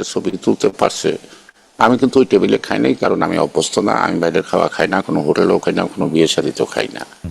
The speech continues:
আমি একদম সাদামাটা খাওয়া খাই, আমার বাসাতেই খাই, হ্যাঁ। যাই হোক, তারা সেই নাটকটা করছে, আপনারাই অবজার্ভ করবেন যে, আহ, যে কোনো একুশ, যে কোনো, যাই হোক, ইয়েতে থাকে, কাস্টডিতে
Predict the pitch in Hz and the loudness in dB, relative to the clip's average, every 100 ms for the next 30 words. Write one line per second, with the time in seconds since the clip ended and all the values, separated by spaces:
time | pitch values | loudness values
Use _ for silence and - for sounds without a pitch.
0 | - - - - - - 120 113 95 107 | -14 -20 -20 -20 -8 0 4 4 4 0
1 | - 104 98 92 85 - 85 76 - 110 | 0 0 0 0 -2 -2 0 0 0 0
2 | 139 - - 78 73 - - - - - | 0 -4 -6 -2 -2 -2 -6 -4 -4 -4
3 | - - - - - - - - - - | -8 -8 -10 -20 0 2 2 0 -12 -20
4 | - - - 190 202 - - 143 135 - | -20 -16 2 4 6 2 2 4 4 4
5 | 139 127 - 110 123 127 139 - 143 165 | 0 0 -4 -2 -2 -2 -2 -2 -2 -4
6 | - - - 98 101 - 71 - - - | 0 0 2 0 0 -4 -4 -6 -6 -10
7 | - - 71 - - - - - - 82 | -6 -2 0 -2 -12 -20 -20 -20 0 4
8 | 80 78 69 - 113 - - - 147 156 | 4 4 0 -2 -6 -12 -2 0 4 4
9 | 90 67 - - 87 - - - - 78 | 2 -2 -8 -6 -6 -2 -2 -2 -4 -6
10 | - 104 101 92 87 - 110 104 - - | 0 0 2 2 0 2 0 0 -4 -2
11 | 87 87 80 80 - - 76 - 80 - | -2 0 -2 -2 -2 -2 -4 -4 -6 -6